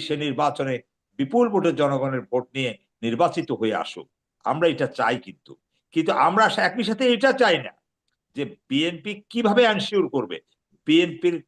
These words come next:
দায় যে বিএনপির ঘাড়ের উপরে হাত রেখে বা বিএনপির সাথে কোনো মেলামেশা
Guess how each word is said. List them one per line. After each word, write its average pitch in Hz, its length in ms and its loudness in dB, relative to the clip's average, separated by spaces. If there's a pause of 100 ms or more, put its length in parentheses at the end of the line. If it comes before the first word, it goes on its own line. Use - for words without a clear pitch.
দায় 160 320 4 (380)
যে 165 60 0 (160)
বিএনপির 208 400 -2 (140)
ঘাড়ের 220 340 4
উপরে 160 260 2 (440)
হাত 151 320 0 (160)
রেখে 175 260 -4 (480)
বা 165 80 4 (140)
বিএনপির 208 460 4
সাথে 202 200 -2 (160)
কোনো 170 180 2 (440)
মেলামেশা 202 460 4